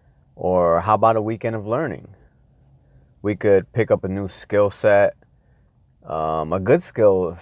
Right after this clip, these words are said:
a good few skills to have actually would be, uh, video editing, photo editing, as well as audio editing, depending on what you're doing. But that could definitely step your social media game up.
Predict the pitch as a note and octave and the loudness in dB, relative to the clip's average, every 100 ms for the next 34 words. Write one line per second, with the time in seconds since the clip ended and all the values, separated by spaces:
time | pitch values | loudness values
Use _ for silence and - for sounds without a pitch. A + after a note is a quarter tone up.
0 | - F#2+ B2+ G#2 - C#3+ G3 - E2 D#2+ | -12 -4 -4 -4 -6 -6 -6 -6 -6 -4
1 | E2+ F2+ E2+ F#2 C#3+ - F2 E2 E2+ D#2+ | -2 0 2 2 0 -4 -8 -6 -10 -10
2 | F#2 F2+ E2 _ _ _ - - - - | -10 -10 -12 _ _ _ -20 -20 -20 -12
3 | - F#2 F2+ E2+ G#2+ B2 A#2+ A2 F#2+ F2+ | 0 2 2 0 0 2 4 4 2 0
4 | F#2 F#2 G2+ G2 _ _ _ _ - G#2+ | -8 -8 -12 -16 _ _ _ _ -6 -2
5 | A2 F#2 F#2 F2+ F2 F2 F2 F#2 _ _ | -2 0 0 0 -4 -8 -8 -12 _ _
6 | _ _ _ _ - F2 F#2 G2 G2+ F2 | _ _ _ _ -6 -4 0 2 2 0
7 | F2 G#2 A#2+ B2 - B2 B2+ D3 D3+ G#2+ | 2 4 4 2 2 0 -2 -10 -10 -8
8 | F#2+ G#2+ G#2 F#2+ F2+ - F2+ E2+ F#2+ A#2+ | -8 -6 -6 -6 -6 -6 -6 -6 -4 -4
9 | D#3 - _ - _ _ _ _ _ _ | -8 -12 _ -20 _ _ _ _ _ _
10 | _ _ - F#2 G2 E2 - G2+ - G2 | _ _ -10 0 2 2 0 -2 -2 -6
11 | F#2 A2 - G#2+ F#2+ F2 - F#2+ - F2 | 0 0 0 -10 -10 -10 -4 -4 -4 -10
12 | E2 - E2+ - D#2 C3 D3+ E2 C#2+ A1+ | -10 -8 -10 -10 -12 -10 -6 -8 -8 -14
13 | A1 G1+ | -12 -14